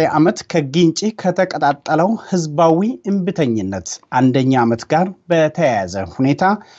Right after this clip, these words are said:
በትምህርት ቤቶችና በግንጪ ከተማ ውጥረት ነግሷል።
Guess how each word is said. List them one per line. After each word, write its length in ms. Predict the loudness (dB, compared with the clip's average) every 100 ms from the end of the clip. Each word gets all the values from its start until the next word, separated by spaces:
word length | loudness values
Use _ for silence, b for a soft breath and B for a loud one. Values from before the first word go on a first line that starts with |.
| B B
በትምህርት 540 | -6 -6 -2 -2 -2 0
ቤቶችና 560 | 0 2 -2 2 2 2 0 -2
በግንጪ 480 | 0 2 2 0 -4 -10
ከተማ 320 | -6 0 0 0 -4 _
ውጥረት 440 | -8 -6 -4 -4 -2
ነግሷል። 560 | -2 -2 -2 0 2